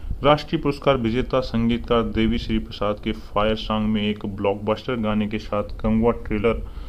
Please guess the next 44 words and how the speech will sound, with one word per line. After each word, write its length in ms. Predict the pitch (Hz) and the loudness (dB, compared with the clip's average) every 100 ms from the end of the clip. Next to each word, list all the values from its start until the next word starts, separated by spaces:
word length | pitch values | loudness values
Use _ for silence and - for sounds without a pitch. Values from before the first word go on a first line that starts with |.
| - - - | -12 -10 2
और 160 | 147 151 | 4 6
भी 140 | 131 | 4
ज़्यादा 320 | 117 120 117 120 | 4 6 8 4
जबरदस्त 580 | 107 104 104 - 110 - | 4 2 2 2 0 2
बन 180 | 104 101 | 0 2
गया 180 | 98 95 | 2 0
है। 160 | 98 - - - - - - - | -2 -6 -8 -16 -16 -16 -14 -2
तमिल 200 | 107 107 | 2 4
में 160 | 107 107 | 4 0
कंगुआ 400 | - 110 107 113 | 0 0 2 2
का 140 | 113 110 | 4 2
अर्थ 140 | 104 | 2
है 140 | - - | -4 -2
आग 280 | 110 110 107 | 2 2 2
और 120 | 107 | -2
trailer 380 | - 110 110 123 110 101 | 0 -2 2 0 0 0
बिल्कुल 480 | 120 127 - 123 117 | 0 0 -2 0 2
इसके 380 | - - - 113 | 0 -8 -4 -2
नाम 380 | 104 107 113 110 | 0 2 2 2
की 160 | 110 98 | -2 -6
तरह 280 | - 101 98 | -2 0 -2
ही 160 | 98 | -6
है। 240 | 95 95 101 - | -6 -8 -10 -8
एक 120 | 104 | -8
जंगल 420 | 95 107 107 110 104 | -4 0 2 2 0
की 160 | 117 | -2
कहानी 400 | 107 107 107 107 104 | -2 -2 0 0 -2
शुरू 300 | - 104 107 | -4 -2 -2
होती 300 | 101 - 101 | -4 -6 -8
है 180 | 107 - - - - - - | -8 -12 -20 -20 -18 -18 -6
जो 120 | 123 156 | 0 4
दो 160 | 156 | 4
लोगों 300 | 156 147 147 147 | 6 4 4 0
के 120 | 143 | -2
बीच 300 | 117 135 139 | 0 -2 0
में 120 | 127 | -2
चलती 380 | 117 117 107 120 | 0 -2 0 -2
है। 180 | 113 110 | 0 0
यह 200 | 104 107 | -2 -4
दिलचस्प 600 | 104 113 113 113 139 - | -2 0 0 0 -2 -2
है 160 | 113 120 | -4 -2
कि 120 | 117 113 | -2 -4
कैसे 460 | - 117 120 135 | 4 4 4 -2
makers 440 | 120 113 110 120 | 2 2 2 -2